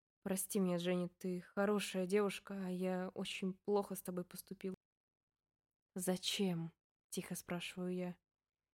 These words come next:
Уильям вздыхает и отводит глаза. «Можно я присяду?» Он кивает на стул у окна, за которым я обычно делаю домашние задания.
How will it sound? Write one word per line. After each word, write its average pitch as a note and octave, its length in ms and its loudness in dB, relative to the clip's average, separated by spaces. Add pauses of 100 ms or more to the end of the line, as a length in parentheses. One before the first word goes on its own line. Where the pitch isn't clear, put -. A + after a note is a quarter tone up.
(320)
Уильям B3 420 6
вздыхает G#3 800 4 (220)
и G3 100 4
отводит F#3+ 400 2
глаза. F#3 420 2 (840)
«Можно A#3 320 6
я F#3+ 320 4 (120)
присяду?» F#3+ 540 0 (600)
Он G3+ 140 4
кивает B3 320 4
на A3+ 100 4
стул C4+ 300 2
у A3+ 40 10
окна, B3+ 380 4
за G#3 100 0
которым G#3+ 360 2
я G3+ 240 4
обычно G3 380 2
делаю G3 260 4
домашние F#3+ 460 2
задания. F#3 480 0